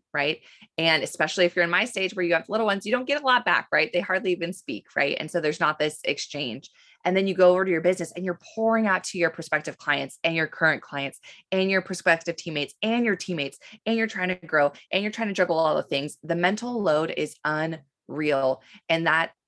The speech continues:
is a really distorted perspective and, and feeling to have that you are giving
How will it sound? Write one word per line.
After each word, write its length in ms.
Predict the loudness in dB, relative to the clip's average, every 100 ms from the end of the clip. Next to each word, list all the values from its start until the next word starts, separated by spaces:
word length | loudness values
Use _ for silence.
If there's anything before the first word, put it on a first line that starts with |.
| _ _ _ 0
is 280 | 4 4 2
a 120 | -2
really 520 | 0 -2 0 2 2 2
distorted 680 | 0 0 2 2 2 0 _
perspective 680 | -8 -6 0 0 2 2 2
and, 240 | 2 0
and 180 | -4 -4
feeling 440 | -6 0 2 2
to 100 | 0
have 340 | -4 0 2 2
that 120 | -2
you 140 | -2
are 80 | -4
giving 400 | 0 2 2 0